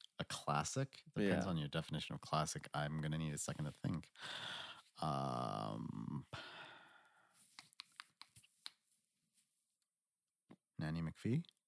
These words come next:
Speaker 1: Was that a musical?
Speaker 2: <laughs> Yo, can I tell you a story about Nanny McPhee?
Speaker 1: You could tell me any
Speaker 2: So
Speaker 1: story.
Speaker 2: there was this show on, uh, I think it was Disney. So, you know, uh, Demi Lovato had her own show called Sunny with a Chance?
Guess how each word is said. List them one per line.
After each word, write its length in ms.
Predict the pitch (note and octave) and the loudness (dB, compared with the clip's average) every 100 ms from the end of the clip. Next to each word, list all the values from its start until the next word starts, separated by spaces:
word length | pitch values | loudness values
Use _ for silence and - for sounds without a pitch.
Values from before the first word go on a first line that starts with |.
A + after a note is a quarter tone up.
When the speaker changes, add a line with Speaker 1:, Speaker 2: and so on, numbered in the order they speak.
| _ | _
Speaker 1:
Was 80 | - | -2
that 100 | - | 2
a 20 | |
musical? 300 | F#2+ A#2 - - - - - - - - | 4 2 0 -8 -10 -12 -14 -14 -12 8
Speaker 2:
<laughs> 240 | G#3 F#3+ | 12 12
Yo, 320 | B2 B2 G#2+ - | 12 12 12 8
can 120 | - | 4
I 80 | A#2+ | 4
tell 160 | C3+ C#3 | 6 6
you 100 | D3+ | 6
a 40 | |
story 340 | - - A#2 A2+ | 4 2 4 6
about 220 | G#2+ G#2 | 6 4
Nanny 220 | G#2+ G#2+ | 2 2
McPhee? 540 | - - - A2+ A#2+ D#3 | 0 -4 -2 0 2 4
Speaker 1:
You 140 | A2 G#2 | 4 4
could 120 | G#2 | 4
tell 120 | F#2 | 2
me 180 | F2 F#2+ | 4 8
any 140 | A#2+ | 10
Speaker 2:
So 180 | A#2 - | 10 12
Speaker 1:
story. 140 | C3 A#2+ | 12 12
Speaker 2:
there 140 | B2 | 12
was 120 | C#3 | 10
this 160 | C#3+ B2+ | 10 8
show 480 | - A2+ G#2+ B2+ - _ - _ | 8 10 10 8 4 _ -20 _
on, 320 | A2 G2+ G2 G2 | 6 8 8 6
uh, 200 | G2 G2 F#2 - - | 4 2 -2 -4 2
I 40 | |
think 140 | C3+ | 8
it 40 | C#3 | 8
was 100 | G#2+ | 8
Disney. 460 | G#2 G#2+ C#3 F3 - _ _ - - - - | 6 6 4 4 0 _ _ -20 -20 -20 -14
So, 300 | - - B2+ | 2 10 12
you 140 | B2 C3 | 12 10
know, 280 | D#3+ F3 D#3 | 10 10 12
uh, 540 | A#2+ G#2+ G2+ F#2+ F2+ | 12 10 8 6 4
Demi 300 | - A2 B2+ | 6 8 10
Lovato 380 | A2+ G#2+ G#2 A#2 | 10 10 10 8
had 140 | A2 | 6
her 140 | G#2 G#2 | 6 6
own 100 | G2+ | 4
show 380 | - G2+ A#2 C3+ _ _ - | 4 4 4 0 _ _ 2
called 240 | G#2+ G2+ | 6 6
Sunny 220 | - G#2 | 6 6
with 160 | G#2 G2 | 6 6
a 60 | |
Chance? 540 | G2 F#2+ G2 C#3+ - | 4 4 4 2 -4